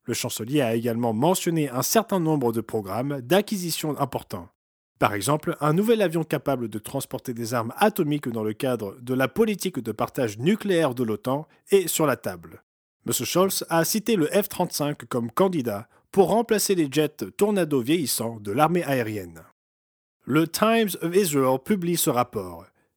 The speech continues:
Les achats prévus s'inscrivent dans le cadre de la réorientation de la stratégie de défense de l'Allemagne à la suite de l'invasion russe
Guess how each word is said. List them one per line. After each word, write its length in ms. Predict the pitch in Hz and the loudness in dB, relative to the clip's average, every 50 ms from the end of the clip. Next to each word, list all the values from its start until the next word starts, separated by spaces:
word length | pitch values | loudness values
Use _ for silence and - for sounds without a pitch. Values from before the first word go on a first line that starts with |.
| _ _ - | _ _ 0
Les 220 | 123 147 151 170 | 0 2 4 4
achats 320 | 190 185 - - 240 233 | 2 2 2 2 2 2
prévus 420 | 226 - - 196 170 156 180 190 180 | 2 2 0 0 0 0 -2 -4 -2
s'inscrivent 560 | - - 117 - - - - 147 156 156 151 | -4 -4 -6 -6 -6 -6 -4 -2 0 0 0
dans 140 | 120 113 117 | 0 0 -2
le 100 | 120 120 | -2 -2
cadre 460 | 117 - 165 170 170 165 170 170 165 _ _ _ - | 0 2 2 4 2 2 -2 -6 -8 _ _ _ -4
de 140 | 131 156 | 0 2
la 160 | 165 180 165 147 | 4 4 4 4
réorientation 960 | 156 214 240 233 214 202 190 185 - 170 151 - - - 151 151 147 143 139 127 | 4 4 4 4 2 2 0 0 0 0 0 0 0 -2 -2 -2 -2 -4 -6 -8
de 140 | 120 123 | -6 -4
la 100 | 123 127 | -2 -2
stratégie 500 | 123 - - - 196 - 180 160 156 156 | -2 -2 -2 -2 0 0 0 -2 -2 -2
de 60 | 135 113 | -4 -4
défense 460 | 104 107 107 - 165 165 160 - 143 | -4 -6 -4 0 0 0 0 0 -4
de 120 | 120 113 | -6 -6
l'Allemagne 480 | 101 101 101 107 123 135 147 156 156 143 | -4 -4 -4 -2 -2 0 0 -2 -2 0
à 100 | 135 170 | 2 4
la 100 | 170 175 | 4 4
suite 300 | 160 - - 220 - - | 2 2 0 -2 -2 -2
de 160 | 151 143 156 | 0 2 2
l'invasion 720 | 147 131 139 165 196 220 226 196 202 180 151 147 156 139 117 | 2 4 4 4 2 2 2 2 2 2 2 2 0 0 2
russe 300 | 117 120 120 - - | 0 -2 -2 -2 -4